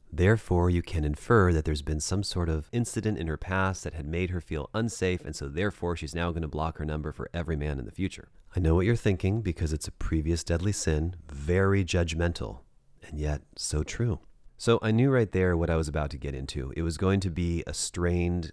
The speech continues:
conversation, but I still wanted to do my best to make it as light and fun as possible. So I pick up and I say, "Hello," and then this really soft, really quiet voice comes on.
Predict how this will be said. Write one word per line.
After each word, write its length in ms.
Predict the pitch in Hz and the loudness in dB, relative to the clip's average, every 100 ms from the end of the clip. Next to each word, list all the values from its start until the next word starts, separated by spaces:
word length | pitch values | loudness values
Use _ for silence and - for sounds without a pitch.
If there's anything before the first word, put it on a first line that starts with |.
| - | -12
conversation, 800 | - 90 78 - 82 82 107 117 | -6 -4 -4 -2 -2 -2 -2 -2
but 200 | - 85 | -4 -6
I 80 | 85 | -6
still 520 | - - 98 107 107 | -6 -4 0 0 2
wanted 240 | 95 92 | 0 0
to 60 | 80 | -2
do 120 | 80 | -2
my 160 | 85 82 | 0 0
best 320 | 76 76 - | -2 -4 -6
to 80 | 78 | -6
make 180 | 73 73 | -6 -6
it 80 | |
as 120 | 73 69 | -8 -6
light 260 | 71 78 - | -6 -6 -6
and 120 | 76 | -10
fun 220 | - 71 | -8 -8
as 120 | 67 | -8
possible. 500 | - 62 - - - - - - | -8 -10 -10 -14 -18 -20 -20 -8
So 160 | - | -4
I 60 | 80 | -2
pick 240 | - 107 | -2 -2
up 160 | 90 - | -2 0
and 100 | 85 | -2
I 60 | |
say, 480 | 80 - 78 76 80 - | -2 -2 -4 -4 -8 -4
"Hello," 380 | 131 80 76 107 - | -2 -2 -4 -8 -4
and 180 | 92 92 | 0 2
then 180 | 90 | 2
this 360 | 87 85 - - _ | 0 -2 -6 -14 _
really 800 | - 123 123 127 123 117 98 82 | -16 -10 -6 -2 0 0 0 -2
soft, 560 | - 87 78 67 - - | -4 -4 -4 -6 -12 -18
really 880 | 78 92 101 107 113 113 110 101 82 | -14 -12 -10 -8 -6 -4 -2 -2 -4
quiet 460 | - 85 85 76 65 | -8 -8 -6 -6 -6
voice 360 | 73 73 - | -6 -4 -4
comes 260 | - 76 71 | -6 -8 -8
on. 260 | 67 65 | -8 -10